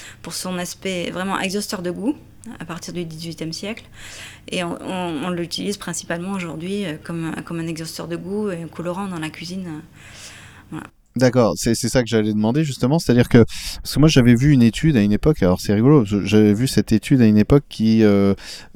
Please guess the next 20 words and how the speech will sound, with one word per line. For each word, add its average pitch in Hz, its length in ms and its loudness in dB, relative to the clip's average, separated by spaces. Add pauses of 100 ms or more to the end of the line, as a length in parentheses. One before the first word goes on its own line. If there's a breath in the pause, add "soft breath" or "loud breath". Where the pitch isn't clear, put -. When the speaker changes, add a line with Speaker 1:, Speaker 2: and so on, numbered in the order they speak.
Speaker 2:
pour 117 140 0
les 120 100 0
enfants, 135 460 6
euh, 117 40 8
qui - 140 2
ont 117 80 8
des 110 120 8
problèmes 120 260 6
d'hyperactivité 107 760 4
ou 101 100 6
quoi, 151 400 6
c'était 117 420 0
en 113 120 -2
Israël 120 380 6
qu'on 110 160 0
avait 104 160 4
fait 101 160 -2
ça, 151 160 0
je - 100 -4
crois. 143 220 4